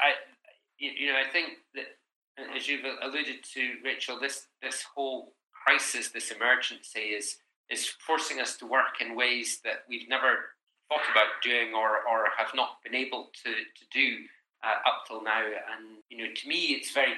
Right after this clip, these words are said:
clear that, you know, within, I don't know, five years or maybe even sooner, in the normal run of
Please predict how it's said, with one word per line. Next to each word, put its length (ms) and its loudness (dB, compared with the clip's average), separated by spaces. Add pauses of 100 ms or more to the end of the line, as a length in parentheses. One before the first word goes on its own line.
(140)
clear 380 2
that, 220 -2
you 80 -12
know, 180 -8
within, 420 -6
I 280 -12
don't 180 -18
know, 140 -12 (200)
five 320 2 (140)
years 460 -6
or 240 -6 (400)
maybe 160 -10
even 260 -12
sooner, 540 -2 (160)
in 140 -4
the 80 -4
normal 360 8
run 200 2
of 60 -6